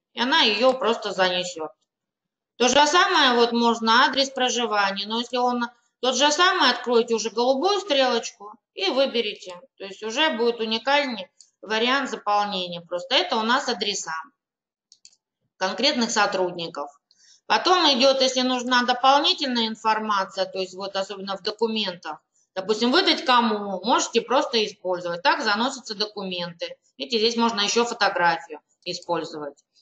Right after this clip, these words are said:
Но я скажу нет, потому что они у нас заведены. А потом, то есть заносите, когда он назначен, приступили-, приступил просто к должности.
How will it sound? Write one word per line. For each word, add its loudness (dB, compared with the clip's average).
Но 0
я 4
скажу 0
нет, 2
потому -2
что -4
они 0
у -2
нас -2
заведены. -10
А 0
потом, 2
то 4
есть 2
заносите, 2
когда 0
он 2
назначен, 0
приступили-, -4
приступил -4
просто -2
к -10
должности. -4